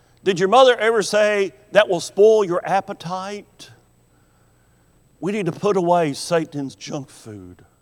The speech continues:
We need to put away those wrong attitudes of the heart that keeps us from loving each other, because if God's love is in us, then we're gonna love people around us.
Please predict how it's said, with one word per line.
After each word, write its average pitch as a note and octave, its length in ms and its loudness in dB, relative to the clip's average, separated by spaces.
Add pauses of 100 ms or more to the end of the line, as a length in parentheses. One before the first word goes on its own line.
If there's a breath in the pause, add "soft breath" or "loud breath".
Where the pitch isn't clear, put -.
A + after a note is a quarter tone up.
(420 soft breath)
We F#3+ 140 -2
need A#3 120 -2
to D#3+ 60 -6
put B3+ 240 6
away G3 460 4
those F3 420 4
wrong G3 520 2 (240 soft breath)
attitudes G3 1000 -2 (240 loud breath)
of G#3 240 6
the F3+ 160 8
heart G3 580 6 (200 loud breath)
that F3 180 -4
keeps - 420 -6
us A#3 260 2
from G#3+ 260 -2
loving A3 520 4
each A3+ 420 -6
other, A#3 380 4 (160 loud breath)
because G#3+ 460 2 (560 loud breath)
if D3+ 240 -2
God's A3+ 420 2
love A3 520 0
is F3+ 240 2
in A#3+ 200 4
us, F3 260 2
then E3 120 -4
we're F3+ 140 0
gonna E3+ 160 -2
love D3+ 760 0 (580)
people D#3 460 -10
around C#3+ 600 -8
us. - 800 -18